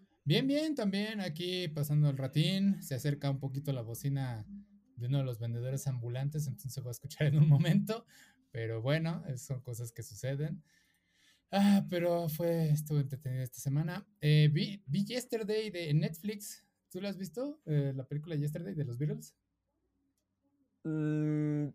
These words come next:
Speaker 2: el tráiler se veía interesante, luego oí críticas que decían que la película no iba a ningún lado, entonces, este, pues, me la salté.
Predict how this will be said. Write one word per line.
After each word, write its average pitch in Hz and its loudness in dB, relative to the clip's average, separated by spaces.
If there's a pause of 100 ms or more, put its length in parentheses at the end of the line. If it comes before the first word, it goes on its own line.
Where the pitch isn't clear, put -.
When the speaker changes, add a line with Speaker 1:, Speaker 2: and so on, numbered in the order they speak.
(200)
Speaker 2:
el 151 8
tráiler 240 6
se 196 6
veía 165 8
interesante, 214 6
luego 202 6
oí 214 4
críticas 202 0
que 139 -2
decían 156 2
que 196 2
la 165 0
película 151 -2
no 156 -2
iba 170 -2
a - -2
ningún 147 -2
lado, 170 4
entonces, 147 -2
este, 117 -6 (120)
pues, 123 -4
me 120 -2
la 113 0
salté. 139 0